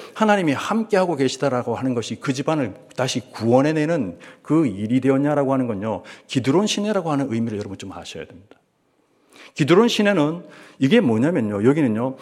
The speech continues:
이 예루살렘에 있는 모든 쓰레기들이 여기에 다 흘러갈 거 아니에요. 다 덤핑을 하니까. 다 버리니까요.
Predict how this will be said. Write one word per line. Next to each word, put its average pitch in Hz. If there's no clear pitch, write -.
이 170
예루살렘에 175
있는 165
모든 254
쓰레기들이 147
여기에 139
다 -
흘러갈 160
거 -
아니에요. -
다 -
덤핑을 165
하니까. -
다 117
버리니까요. 110